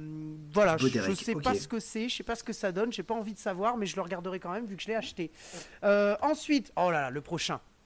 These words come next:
Speaker 1: Lorenzo Lamas. Oui, on arrive.
Speaker 2: Ah, vas-y,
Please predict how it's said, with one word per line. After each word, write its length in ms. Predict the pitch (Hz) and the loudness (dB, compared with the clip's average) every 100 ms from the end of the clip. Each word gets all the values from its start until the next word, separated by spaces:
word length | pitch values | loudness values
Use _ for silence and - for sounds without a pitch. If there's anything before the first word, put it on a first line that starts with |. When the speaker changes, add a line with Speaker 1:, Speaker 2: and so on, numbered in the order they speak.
| _ - 147 | _ -10 -4
Speaker 1:
Lorenzo 340 | 143 147 147 | -2 0 0
Lamas. 460 | 135 135 - - - _ 190 | 2 0 0 -4 -8 _ 2
Oui, 240 | 220 - - - - | 2 0 -10 -18 -8
on 140 | 131 | 0
arrive. 200 | 147 247 226 | 2 6 6
Speaker 2:
Ah, 160 | 175 139 - | 4 0 -2
vas-y, 340 | 123 117 113 | 2 4 2